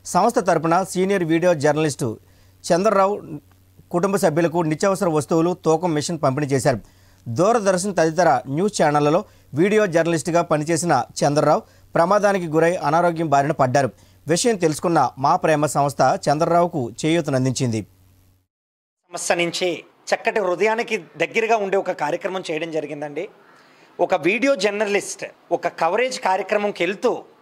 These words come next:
Speaker 2: ఆయన చాలా major యాక్సిడెంట్గా ఆయన brain అంతా కూడా multiple injuries కూడా అవ్వడం జరిగిందండి. అందులో భాగంగా ఆయన సుమారు ఒక ఏడెనిమిది నెలలు paralyze అయ్యి కూడా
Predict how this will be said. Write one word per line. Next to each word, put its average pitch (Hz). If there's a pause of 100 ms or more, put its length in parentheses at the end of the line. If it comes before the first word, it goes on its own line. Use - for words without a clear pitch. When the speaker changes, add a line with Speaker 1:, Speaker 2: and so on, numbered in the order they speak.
(500)
Speaker 2:
ఆయన 165 (260)
చాలా 180
major 208
యాక్సిడెంట్గా 180 (220)
ఆయన 165
brain 170
అంతా 208
కూడా 185 (180)
multiple 214
injuries 208
కూడా 180
అవ్వడం 170
జరిగిందండి. 160 (200)
అందులో 208
భాగంగా 196 (520)
ఆయన 175
సుమారు 214
ఒక 226
ఏడెనిమిది 196
నెలలు 190 (540)
paralyze 240
అయ్యి 226
కూడా 196